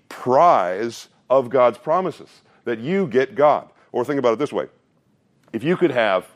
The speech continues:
you know, uh, we have weird perceptions of, of heaven, and thanks to the millennial series, we're kind of clearing those out a little bit on Sunday nights, right? Actually, there's gonna be real, tangible, earthly elements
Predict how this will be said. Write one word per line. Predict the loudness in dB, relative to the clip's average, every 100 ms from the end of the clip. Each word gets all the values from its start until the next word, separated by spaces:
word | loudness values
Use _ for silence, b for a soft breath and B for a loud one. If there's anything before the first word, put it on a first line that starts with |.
| _ _ b b b
you | -2
know, | 0 0 -2
uh, | -8
we | -4 0
have | 0 0 -8
weird | -12 -8 -4 -2 -4
perceptions | -6 -4 -6 -6 -10 -8
of, | -10 -10
of | -8
heaven, | -6 -6 -6 -8
and | -8 -10 B -8
thanks | -8 -6
to | -6
the | -2
millennial | 0 0 -2
series, | -4 -4 -2 -2
we're | -4
kind | -2 -2
of | -4 -12 B B _
clearing | -2 2 4 4
those | 2 2
out | 2 2
a |
little | 0 -4
bit | -2 -4
on | -6
Sunday | -10 -12 -8 -4 -4
nights, | -4 -6 -6 -10
right? | -8 -6
Actually, | -6 -8 -8 -6
there's | -6
gonna | -8
be | -8 -8 -12 B
real, | -4 0 2 2
tangible, | 0 -4 -6 -4 -4 -2 0 0
earthly | 0 -2 -4 -6
elements | -2 -2 -2 -6 -10 -20